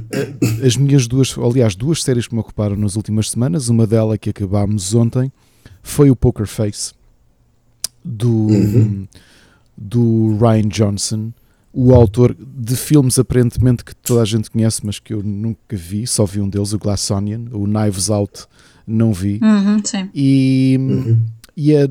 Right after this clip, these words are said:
Speaker 1: a nova série protagonizada pela Natasha Lyonne. É curioso que grande parte dos outdoors de promoção ao Sky Showtime, à plataforma de streaming, eh, têm sido utilizados com, com,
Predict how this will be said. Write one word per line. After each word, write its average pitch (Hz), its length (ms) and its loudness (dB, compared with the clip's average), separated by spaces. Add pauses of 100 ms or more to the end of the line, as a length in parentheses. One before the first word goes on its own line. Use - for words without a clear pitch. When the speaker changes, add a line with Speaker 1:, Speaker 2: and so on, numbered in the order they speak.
Speaker 1:
a 135 80 0
nova 131 220 2
série 123 220 0
protagonizada 113 680 0
pela 107 460 -2
Natasha 107 560 -2
Lyonne. 117 580 -2
É 147 100 0
curioso 147 400 0
que 127 120 -14
grande 135 440 0
parte - 480 -4 (380)
dos 104 380 -4
outdoors 104 760 0
de - 140 0
promoção 113 460 0
ao 107 40 2
Sky 107 300 -2
Showtime, 98 560 -4 (400)
à 95 180 -4
plataforma 101 460 -4
de 101 80 -4
streaming, 95 480 -4 (240)
eh, 110 300 -10 (220)
têm 131 140 2
sido 131 180 2
utilizados 110 640 -2
com, 98 400 -10
com, 95 400 -8